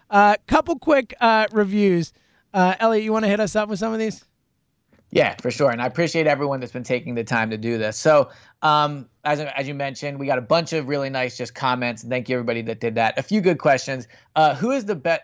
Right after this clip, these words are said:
Speaker 2: Actually, this is a bigger, we will address this on a pod later, but Chet Manley five thousand, very good question. Who has the best chance to go somewhere else and succeed, Doug Carson or
Speaker 1: Oh,
Speaker 2: Howie?
Speaker 1: <laughs> oh, wow.
Speaker 2: Yeah,
Speaker 1: What a
Speaker 2: I mean, you could do an
Speaker 1: We,
Speaker 2: entire
Speaker 1: we
Speaker 2: pod
Speaker 1: will get
Speaker 2: series
Speaker 1: to
Speaker 2: on
Speaker 1: this.
Speaker 2: that.
Speaker 1: Yeah, we could do an entire, we'll get to that. It's a great question. It will come back to us. Thank you for the review.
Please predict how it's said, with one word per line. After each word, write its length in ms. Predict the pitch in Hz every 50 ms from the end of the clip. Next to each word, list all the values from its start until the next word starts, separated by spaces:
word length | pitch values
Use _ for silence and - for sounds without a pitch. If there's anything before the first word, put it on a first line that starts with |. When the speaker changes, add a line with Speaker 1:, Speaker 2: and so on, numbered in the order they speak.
| _ -
Speaker 2:
Actually, 300 | 196 196 - 202 185 165
this 220 | 156 202 226 220
is 80 | 214 170
a 60 | 147
bigger, 380 | 110 - 147 135 139 139 - _ _ _ _
we 160 | 143 165 220
will 220 | 262 254 247 233 -
address 280 | 160 139 175 170 156 147
this 140 | 160 -
on 100 | 156 143
a 40 | 135 110
pod 240 | 147 143 135 131 123
later, 300 | 123 120 135 147 165 156
but 180 | 127 139 -
Chet 300 | - - 180 180 - 151
Manley 260 | 156 156 151 151 151 135
five 240 | - 147 135 120
thousand, 380 | - 131 123 123 123 117 117 110
very 220 | 107 151 185 202
good 120 | 175 160 131
question. 480 | - 151 139 131 - - 123 120 110 - _ _ _ _ _
Who 140 | _ 185 214
has 120 | 220 208 165
the 80 | 185
best 240 | 143 165 156 151 -
chance 240 | - 156 147 139 -
to 60 | 143
go 100 | 151 143
somewhere 280 | 131 - 131 131 135 127
else 140 | 123 123 -
and 80 | 123 113
succeed, 440 | - - - - 131 131 123 113 107
Doug 220 | - 131 127 123
Carson 380 | - 139 131 123 120 - 123 196
or 60 | 214
Speaker 1:
Oh, 20 |
Speaker 2:
Howie? 480 | 226 233 226 214 208 - 139 151 151 -
Speaker 1:
<laughs> 480 | 247 208 - 147 127 127 165 202 - -
oh, 120 | 185 160
wow. 420 | 147 143 151 151 147 143 139 - - _ _
Speaker 2:
Yeah, 180 | 139 135 120 113
Speaker 1:
What 40 |
a 60 | 107 123
Speaker 2:
I 20 |
mean, 160 | 135 127 123 _
you 240 | _ - 139 160 160
could 80 | 170 151
do 120 | 160 160
an 120 | 151 214 254
Speaker 1:
We, 80 | 311
Speaker 2:
entire 180 | 349 339 320 -
Speaker 1:
we 100 | 311 320
Speaker 2:
pod 160 | 339 - 359
Speaker 1:
will 100 | 320 302
get 160 | 233 262 247
Speaker 2:
series 140 | 233 214 214
Speaker 1:
to 40 | 196
Speaker 2:
on 60 | 185
Speaker 1:
this. 120 | 175 160 214
Speaker 2:
that. 80 | 202 202
Speaker 1:
Yeah, 180 | 190 170 160
we 140 | 165 180 185 -
could 180 | - 190 190
do 140 | 170 185 185
an 80 | 175 175
entire, 220 | 165 165 175 175
we'll 220 | 180 208 196 214
get 260 | 208 196 202 170 139 -
to 100 | 147 135
that. 240 | 120 117 117 117
It's 180 | _ 156 151 -
a 60 | 170
great 320 | 156 147 175 196 202 - _
question. 480 | 202 196 185 180 - - 190 180 180 -
It 80 | - 175
will 120 | 170 175
come 220 | 156 - 165 170 165
back 240 | 160 151 151 143 -
to 100 | 156 151
us. 80 | 135 -
Thank 280 | _ 160 147 143 131
you 40 | 131
for 120 | 135 135
the 80 | 127 120
review. 220 | 113 101 98 90